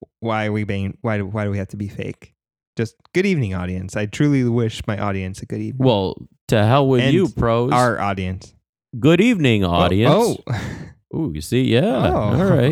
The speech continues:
Speaker 2: Yeah, a little friendly
Speaker 1: Fine.
Speaker 2: competition.
Speaker 1: Okay. Okay. We can have that.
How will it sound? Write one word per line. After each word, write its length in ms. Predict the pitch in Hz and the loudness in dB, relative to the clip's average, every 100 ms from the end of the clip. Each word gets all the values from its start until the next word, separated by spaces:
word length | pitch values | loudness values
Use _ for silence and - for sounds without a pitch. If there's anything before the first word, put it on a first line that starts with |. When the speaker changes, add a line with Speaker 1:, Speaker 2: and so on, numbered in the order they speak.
| 202 | 0
Speaker 2:
Yeah, 260 | 233 196 | -2 -4
a 20 | 294 | -2
little 200 | 302 220 | -2 -2
friendly 440 | 110 120 135 143 | 0 0 2 0
Speaker 1:
Fine. 140 | - 139 | 0 -2
Speaker 2:
competition. 840 | 139 143 - 165 190 - 147 85 _ _ _ _ _ _ _ _ _ _ _ _ - - | -2 -4 -6 -10 -10 -12 -16 -16 _ _ _ _ _ _ _ _ _ _ _ _ -12 -8
Speaker 1:
Okay. 460 | 226 - 220 320 330 - | -8 -6 -6 -6 -8 -10
Okay. 400 | 269 - 269 320 - _ _ _ _ _ _ _ _ _ _ _ _ _ | -12 -10 -8 -8 -12 _ _ _ _ _ _ _ _ _ _ _ _ _
We 60 | 175 | -10
can 160 | - 170 | -4 -2
have 200 | 131 127 | 0 -2
that. 260 | 139 175 | -2 -4